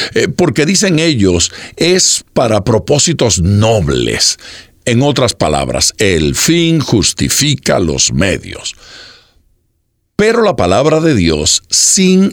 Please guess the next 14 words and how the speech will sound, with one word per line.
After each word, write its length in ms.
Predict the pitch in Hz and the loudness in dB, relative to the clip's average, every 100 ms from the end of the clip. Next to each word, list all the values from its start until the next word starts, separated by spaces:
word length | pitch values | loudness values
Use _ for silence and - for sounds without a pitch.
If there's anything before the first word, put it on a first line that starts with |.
| - | -4
amagues, 880 | - 113 104 123 151 131 82 76 67 | -4 0 2 2 0 -2 0 -2 0
declara 680 | 80 80 90 107 123 87 80 | -2 0 0 2 0 0 -2
en 180 | 73 71 | -4 -2
Salmos 640 | - - 135 113 95 - - - | 0 0 0 0 -2 -4 -6 -8
ciento 480 | - 143 139 131 92 | -4 0 0 0 0
diecinueve, 640 | 117 127 98 101 135 123 | 0 0 2 2 2 2
versículo 600 | 95 76 - 156 - 107 | 2 0 0 0 0 0
ciento 760 | - - 147 160 175 165 - - | 2 0 0 0 0 -2 -2 -2
sesenta 680 | - 85 - 143 139 165 151 | 0 0 0 0 0 0 -2
y 100 | 135 | -2
tres: 520 | - 87 67 - - - - - - | -2 -2 -2 -6 -8 -14 -18 -18 -8
"La 320 | 104 135 131 123 | -2 2 2 0
mentira 960 | 113 107 95 - - 208 202 196 - | 0 0 -2 -4 -2 0 2 0 -2
aborrezco 1300 | - 202 175 147 - - 196 196 - - _ 202 180 | -2 0 0 -2 -2 0 0 0 -2 -6 _ 0 0